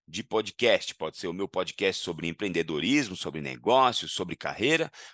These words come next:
Pode ser o podcast do Rafael e do Fukuzawa, onde eles falam sobre a parte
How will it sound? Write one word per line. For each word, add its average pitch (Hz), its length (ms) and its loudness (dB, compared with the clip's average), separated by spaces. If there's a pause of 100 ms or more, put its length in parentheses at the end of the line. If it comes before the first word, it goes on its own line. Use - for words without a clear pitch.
Pode 127 180 0
ser 170 60 -2
o 160 60 -4
podcast 160 540 2
do 143 60 -2
Rafael 143 640 8
e - 20 -2
do 113 120 -6
Fukuzawa, 127 880 6 (340)
onde 101 200 -4
eles 120 200 2
falam 123 300 6
sobre 113 300 4
a - 20 -2
parte - 340 2